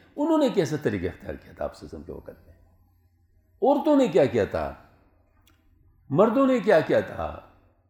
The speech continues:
مالداروں نے کیا کیا تھا؟ غریب لوگوں نے کیا کیا تھا؟ اب دیکھو مالدار لوگ،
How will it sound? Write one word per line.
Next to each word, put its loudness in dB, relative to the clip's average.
مالداروں 4
نے 0
کیا 2
کیا 0
تھا؟ -4
غریب 2
لوگوں 4
نے 0
کیا 0
کیا -2
تھا؟ -6
اب -8
دیکھو 0
مالدار 2
لوگ، 6